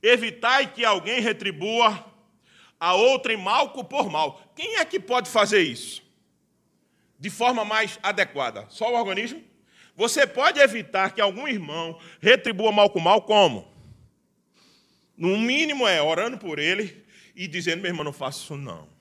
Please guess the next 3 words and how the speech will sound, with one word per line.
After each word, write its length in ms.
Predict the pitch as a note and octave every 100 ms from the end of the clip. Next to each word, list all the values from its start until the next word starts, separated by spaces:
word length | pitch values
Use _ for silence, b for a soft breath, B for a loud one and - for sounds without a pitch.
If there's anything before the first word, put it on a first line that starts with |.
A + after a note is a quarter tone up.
| _ _ _ _ _ _ _ _ _ _ _ _ _ _ _ _ _ _ _ _ _ _
Não 100 | C3
faço 300 | C#3+ F3 E3
não. 280 | G#2 G2 E2+